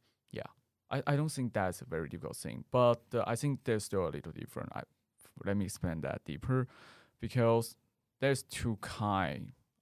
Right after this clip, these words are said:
uh, of nationalism. One is citizen, uh, nationalism, one kind of ethnic nationalism. So for the ethnic part, I think I'm Chinese. I speak in Mandarin. Yeah, my father is come from mainland China. But for the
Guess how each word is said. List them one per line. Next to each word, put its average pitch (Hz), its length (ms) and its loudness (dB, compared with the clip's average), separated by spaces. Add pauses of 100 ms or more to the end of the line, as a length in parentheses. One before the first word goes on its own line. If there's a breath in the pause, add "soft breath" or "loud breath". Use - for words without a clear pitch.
uh, 60 260 -6
of 80 260 -4
nationalism. - 920 -6 (220)
One 117 260 4
is 76 160 -4
citizen, 101 720 -2 (420)
uh, 71 140 -4
nationalism, 71 800 -4
one 71 240 -2
kind - 240 -6
of - 160 -16
ethnic 64 500 -6
nationalism. - 640 -8 (140)
So 80 240 0
for 85 200 0
the 73 160 0
ethnic - 500 -4
part, 50 300 -4 (540)
I - 80 -6
think 87 160 -2
I'm 73 100 -4
Chinese. - 580 -12 (500)
I - 80 -6
speak 78 280 -6
in - 80 -4
Mandarin. 50 540 -2 (340)
Yeah, 76 120 -4
my 73 120 0
father 90 280 2
is 73 100 -4
come 69 160 -4
from 60 140 -8
mainland 50 200 -8
China. 113 560 2 (380 soft breath)
But 95 260 8 (120)
for 92 460 2 (240)
the 92 480 4